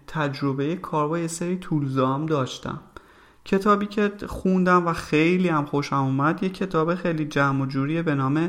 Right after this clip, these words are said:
Building Maintainable Software از یه نویسنده‌ای به نام یوست ویسر که ایشون رئیس یه شرکتیه به نام اس آی جی، Software Improvement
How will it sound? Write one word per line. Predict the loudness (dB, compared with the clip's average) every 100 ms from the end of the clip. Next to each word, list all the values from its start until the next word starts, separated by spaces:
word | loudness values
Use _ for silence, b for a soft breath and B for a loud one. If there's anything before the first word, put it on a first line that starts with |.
| -4 B B B 0
Building | 4 6 6 6 8 6
Maintainable | 4 4 4 4 2 4 4 4 2 2 -4 -8 -2
Software | 0 0 -6 -10 -10 -16 b b b b -2
از | 0 2
یه | 2 2 0 -6 -20 b b b
نویسنده‌ای | 2 4 4 0 0 2 2 0
به | 0
نام | 0 2
یوست | 2 2 2 4 2 0 -8 -10
ویسر | 0 2 2 0 -2 -2 -8 -20 b b b b -14
که | 0 2 2 0
ایشون | 0 0 0 -4 0 4 4 4 2 2 0 0 2
رئیس | 6 6 4 -2 -2
یه | 0 0
شرکتیه | 0 0 0 -2 -2 -2 0
به | 0
نام | 0 0
اس | -2 -4 -4
آی | -2 0 -2
جی، | -4 -4 -2 -2 -4 -12 B B B -10 0
Software | 0 0 -2
Improvement | -2 -2 -2 -2 0 0 0 -2